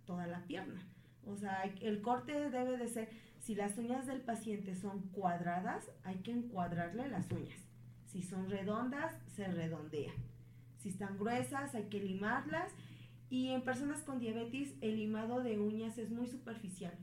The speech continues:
porque como ya no tienen sensibilidad, ellos no sienten si les duele o no les duele. Entonces, solo es muy superficial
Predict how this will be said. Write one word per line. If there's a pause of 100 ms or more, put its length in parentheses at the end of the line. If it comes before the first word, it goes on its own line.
(140)
porque
como
ya
no
tienen
sensibilidad, (260)
ellos
no
sienten (200)
si
les
duele (140)
o
no
les
duele.
Entonces,
solo
es
muy
superficial